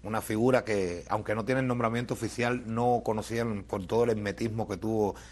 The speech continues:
Fidel Castro. Yo creo que a partir de ahora, el, vamos a involucionar a principios de los noventa, poco a poco. O sea, no, yo no creo que sea de golpe, pero sí ya la economía cubana se lo está sintiendo y todos sabemos que cuando hay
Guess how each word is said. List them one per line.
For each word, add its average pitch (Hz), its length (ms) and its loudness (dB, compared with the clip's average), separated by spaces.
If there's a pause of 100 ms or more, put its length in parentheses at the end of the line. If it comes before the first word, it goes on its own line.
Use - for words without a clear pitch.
(160)
Fidel 107 180 -2
Castro. 123 240 2
Yo 143 260 4
creo 165 300 4
que 147 80 -2
a 123 100 -2
partir 123 320 0
de 139 80 0
ahora, 175 340 2 (680)
el, 113 420 0
vamos 127 320 2
a 113 600 2
involucionar 120 1000 0 (320)
a 104 80 -2
principios 107 480 -2
de 113 60 2
los 95 140 -2
noventa, 127 500 0
poco 127 240 -2
a 107 80 -4
poco. 95 240 -2
O 92 60 -4
sea, 113 180 -2
no, 123 60 -4
yo 139 160 0
no 147 240 0
creo 185 200 4
que 180 120 -2
sea 170 200 4
de 143 120 4
golpe, 147 400 2 (320)
pero 120 200 2
sí 143 200 -2
ya 151 160 4
la 151 100 4
economía 127 460 -2
cubana 131 320 0
se 127 100 -2
lo 107 60 -2
está 120 120 -2
sintiendo 120 580 -2 (260)
y 104 100 -4
todos 131 280 4
sabemos 135 280 2
que 120 100 0
cuando 107 380 2
hay 113 220 2